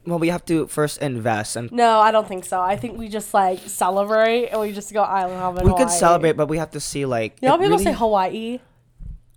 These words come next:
Speaker 2: They don't say,
Speaker 1: Or
Speaker 2: like,
Speaker 1: Hawaii?
Speaker 2: Hawaii. No, they say, what, like, Hawaii. Like, they, like, draw it out.
Speaker 1: Mm.
Speaker 2: You know, it's Hawaii.
Speaker 1: Yeah, but anyway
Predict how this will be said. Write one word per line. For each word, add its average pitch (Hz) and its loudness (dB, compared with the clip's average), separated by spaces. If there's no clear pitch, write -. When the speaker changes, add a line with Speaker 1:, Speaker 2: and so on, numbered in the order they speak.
Speaker 2:
They 220 -10
don't 190 -8
say, - 0
Speaker 1:
Or - 6
Speaker 2:
like, 156 2
Speaker 1:
Hawaii? 127 2
Speaker 2:
Hawaii. 131 2
No, 220 0
they 208 0
say, 220 -6
what, 214 -4
like, 220 -6
Hawaii. 190 -4
Like, 202 -8
they, 214 -4
like, 202 -2
draw 190 0
it 180 -4
out. 160 -8
Speaker 1:
Mm. 110 -10
Speaker 2:
You 220 -10
know, 214 -2
it's 202 -4
Hawaii. 180 -6
Speaker 1:
Yeah, 120 -2
but 117 -6
anyway 131 -2